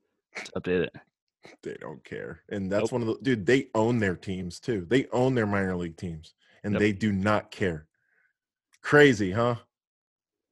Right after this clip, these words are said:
Speaker 1: Baseball.
Speaker 2: Baseball, man. Oh, too funny.
Speaker 1: That's why you
Speaker 2: Too
Speaker 1: can't,
Speaker 2: funny.
Speaker 1: you can't hate it 'cause there's so many, I mean, you can hate it, but you can't.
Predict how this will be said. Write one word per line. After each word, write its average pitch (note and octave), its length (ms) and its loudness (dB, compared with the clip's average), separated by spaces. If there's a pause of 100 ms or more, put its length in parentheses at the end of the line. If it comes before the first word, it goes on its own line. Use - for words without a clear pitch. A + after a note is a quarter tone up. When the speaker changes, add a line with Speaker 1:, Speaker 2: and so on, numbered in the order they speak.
(840)
Speaker 1:
Baseball. G2+ 420 0 (560)
Speaker 2:
Baseball, G#2+ 600 2
man. F#2+ 440 -4 (720)
Oh, A#2 360 6
too B2 240 0
funny. F#2 460 -4 (340)
Speaker 1:
That's A#2 160 -2
why A#2+ 120 4
you D3 160 6
Speaker 2:
Too C3+ 40 2
Speaker 1:
can't, A2+ 160 -2
Speaker 2:
funny. F#2+ 380 -4 (320)
Speaker 1:
you A2+ 100 -4
can't A2+ 320 -2
hate A#2 200 0
it G#2+ 200 -2
'cause G2+ 180 -4
there's G2+ 180 -6
so A2 180 -4
many, G#2+ 300 -4 (840)
I F2 140 -8
mean, F#2 320 -6 (1300)
you B2 100 -4
can A#2+ 120 2
hate B2 220 6
it, A#2 100 6
but A2+ 100 4
you G2+ 80 4
can't. A2 360 0